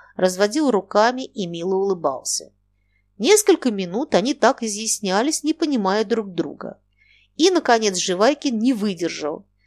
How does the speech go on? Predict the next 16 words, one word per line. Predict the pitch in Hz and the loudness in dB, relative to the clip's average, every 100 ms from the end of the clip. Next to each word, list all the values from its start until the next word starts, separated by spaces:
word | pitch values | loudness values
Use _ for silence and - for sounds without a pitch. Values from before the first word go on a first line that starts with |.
| _ _ | _ _
и | 339 | 0
выругался | 254 190 190 196 208 208 - | 4 6 4 4 -2 -2 -2
матом. | 170 151 135 - - _ _ _ _ _ _ _ _ _ | -2 -2 -4 -6 -16 _ _ _ _ _ _ _ _ _
Аптекарь | 185 - 277 254 | -2 0 -2 0
еще | 247 - 247 | 0 0 -2
шире | - 226 190 156 | -2 -2 0 0
расплылся | 170 - - 190 - 165 | -2 -2 -2 -4 -4 -6
в | 160 | -4
улыбке, | 190 294 - 170 | -4 -4 -4 -6
и | 165 | -4
мы | 208 | -4
услышали: | 240 - 175 147 - 147 151 - _ _ _ _ _ _ _ | -2 -4 -4 -6 -8 -12 -14 -18 _ _ _ _ _ _ _
"Вы | 170 190 | 2 2
русские?" | 170 180 320 - - 381 165 - _ _ _ _ _ _ _ _ | 4 0 0 0 4 4 4 -2 _ _ _ _ _ _ _ _
"Конечно, | - 226 320 339 339 359 | 0 4 4 4 4 4
русские. | 349 240 - - - - | 4 2 -2 -8 -14 -16